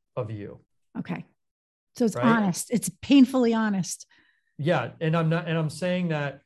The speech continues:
Speaker 1: whether it's comfortable, uncomfortable,
Speaker 2: Yeah.
Speaker 1: whether your mom's around, your dad's around, whatever, whether you're,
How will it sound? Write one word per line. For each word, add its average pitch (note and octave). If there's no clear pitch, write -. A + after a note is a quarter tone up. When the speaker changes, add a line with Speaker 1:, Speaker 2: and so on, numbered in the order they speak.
Speaker 1:
whether D#3
it's C3+
comfortable, G3
uncomfortable, E3+
Speaker 2:
Yeah. D3
Speaker 1:
whether D3
your C3
mom's E3
around, D#3
your B2+
dad's D3
around, D3
whatever, D#3+
whether C3
you're, B2+